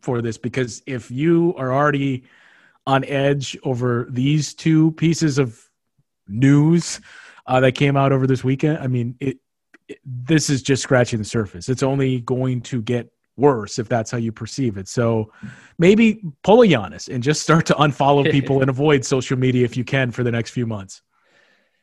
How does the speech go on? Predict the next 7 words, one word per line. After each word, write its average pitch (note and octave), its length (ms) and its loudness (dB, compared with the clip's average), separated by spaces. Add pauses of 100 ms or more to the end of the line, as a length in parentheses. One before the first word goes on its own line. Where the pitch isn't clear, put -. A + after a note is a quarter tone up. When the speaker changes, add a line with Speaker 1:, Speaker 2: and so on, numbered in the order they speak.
(560)
Speaker 2:
This, C#3+ 360 -6
uh, A2 520 2 (580)
won't E3 220 -6
be A3+ 120 -8
the E3+ 100 -6
last C#3 800 -2
Giannis B2+ 720 -6